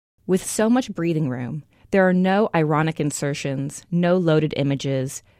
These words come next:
no insisted upon narratives, just sincere offerings for intimate connections. This is the joy of Brookover's work. It knows when to speak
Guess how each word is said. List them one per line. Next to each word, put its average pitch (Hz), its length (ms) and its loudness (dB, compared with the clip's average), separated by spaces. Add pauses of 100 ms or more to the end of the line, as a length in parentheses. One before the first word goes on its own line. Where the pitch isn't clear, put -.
no 185 300 4
insisted 170 560 -2
upon 139 400 -2
narratives, 135 800 -6 (500)
just - 280 -4
sincere 202 760 -2
offerings 139 680 -2
for - 240 -4
intimate 160 400 -2
connections. - 760 -8 (480)
This 247 180 0
is 277 140 -2
the 233 120 2
joy 151 400 2
of 139 140 -2
Brookover's 135 540 -4
work. 117 420 -8 (340)
It 170 120 2
knows 165 280 0
when 165 140 -2
to 165 80 -6
speak - 560 -8